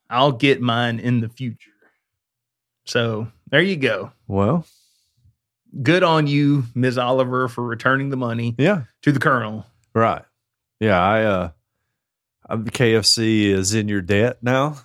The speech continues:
Speaker 1: <laughs>
Speaker 2: That manager is for sure. I'll be like, "Look, I'm gonna, I'm gonna probably need about five hundred forty-three dollars worth of free chicken around here, you know,
Speaker 1: <laughs> Yes.
Speaker 2: over the course of the next few months. As long as you're cool with that, I'm cool with that. And we won't even tell the news about this."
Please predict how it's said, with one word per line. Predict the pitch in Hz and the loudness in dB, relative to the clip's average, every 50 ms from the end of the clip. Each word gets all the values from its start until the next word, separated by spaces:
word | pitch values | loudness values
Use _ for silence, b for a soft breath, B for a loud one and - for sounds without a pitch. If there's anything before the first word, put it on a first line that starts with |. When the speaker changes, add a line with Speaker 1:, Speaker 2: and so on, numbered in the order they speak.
| _ _ _ - | _ _ _ -2
Speaker 1:
<laughs> | 156 135 120 - - | -2 -2 -2 -2 -4
Speaker 2:
That | - - 113 135 135 131 | -4 0 2 2 0 2
manager | 131 131 139 170 202 165 123 123 123 120 | 0 0 0 2 2 2 2 2 4 4
is | 120 113 107 104 | 4 2 2 0
for | 98 101 101 | -4 -6 -4
sure. | 92 - 139 143 147 117 95 80 78 _ _ _ _ - | -2 0 0 0 0 0 -2 -4 -6 _ _ _ _ -2
I'll | - 123 131 | 0 0 2
be | 117 | 4
like, | 110 104 98 101 | 4 4 4 4
"Look, | 117 120 110 | 2 2 2
I'm | 107 120 151 | 2 2 2
gonna, | 160 135 113 104 98 90 82 78 78 _ _ _ _ _ - | 2 2 2 0 -2 -4 -6 -10 -14 _ _ _ _ _ -4
I'm | 98 120 | -2 0
gonna | 143 143 113 | 0 -2 0
probably | - 110 98 101 98 | 0 0 0 0 0
need | 101 104 104 | 0 0 -2
about | 101 101 110 98 98 95 | 0 0 0 0 0 -2
five | 107 104 104 104 101 | -2 -2 -2 -2 -2
hundred | 107 104 104 98 | -6 -8 -8 -8
forty-three | - 110 107 104 104 101 113 110 | -8 -6 -6 -6 -4 -4 -4 0
dollars | 107 113 113 110 110 104 - | 0 2 2 2 0 -2 -4
worth | 120 117 107 - | -4 -4 -4 -4
of | 104 95 95 _ - | -8 -10 -10 _ -2
free | - 123 110 | 0 0 0
chicken | - - 160 175 - 110 92 | 2 0 0 0 -2 -4 -6
around | 87 87 87 85 85 82 85 | -4 -4 -2 -2 -2 -2 -4
here, | - - - 165 156 - 160 - | -4 -2 -2 -2 -2 -2 -2 0
you | 101 104 | 2 2
know, | 104 101 110 117 - | 4 4 2 0 0
Speaker 1:
<laughs> | - 147 - | -4 -8 -6
Yes. | - 147 113 - - 120 - | -6 -8 -8 -8 -10 -8 0
Speaker 2:
over | 113 113 117 110 107 | 2 2 4 4 4
the | 107 110 | 2 2
course | 107 - 123 113 107 - | 2 2 2 2 2 0
of | 110 104 | -2 -2
the | 104 | 0
next | 107 110 104 95 - | 2 2 0 0 -2
few | - 104 101 | -6 -8 -8
months. | 92 98 101 117 139 - - - - 101 | -6 -4 -4 -4 -4 -6 -8 -10 -10 -6
As | 101 | -4
long | 110 113 113 | -4 -2 -2
as | 113 104 | -2 -2
you're | 107 123 123 | -2 -2 -2
cool | 123 - 131 127 127 | -2 -2 0 0 0
with | 127 123 | 2 2
that, | 127 135 135 | 2 2 2
I'm | 135 139 151 143 | 0 0 -2 -2
cool | 147 147 127 | -2 0 0
with | 120 117 110 | 2 0 2
that. | 107 113 131 151 151 - - _ - | 2 2 0 0 -2 -8 -14 _ -8
And | 101 98 98 101 | -6 -6 -4 -4
we | 107 117 131 139 | -2 -2 -2 0
won't | 131 127 123 117 | 0 -2 -2 -2
even | 123 120 | -2 -2
tell | 113 143 135 131 | 0 2 2 2
the | 120 120 | 2 0
news | 117 120 139 165 160 143 110 | 0 2 2 2 2 2 0
about | 98 - 92 80 73 - | 0 -2 -2 -2 -2 -4
this." | - 65 69 69 - - - - | -10 -16 -16 -12 -8 -8 -8 -8